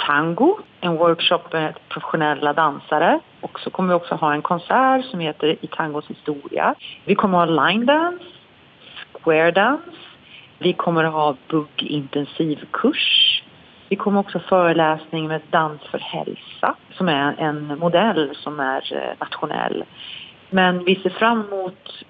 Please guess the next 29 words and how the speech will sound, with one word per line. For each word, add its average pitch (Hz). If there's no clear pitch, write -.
eh, 156
lördagen 196
den 175
fjärde 165
femte, 170
för -
då 208
är 208
det 196
både 175
mångkulturell 175
dans 170
och -
folkdans 147
och -
frigörande 160
dans. 127
Så -
att 160
det -
här 214
programmet 220
håller 160
på 160
just 165
nu 208
och 147
växer -
fram. -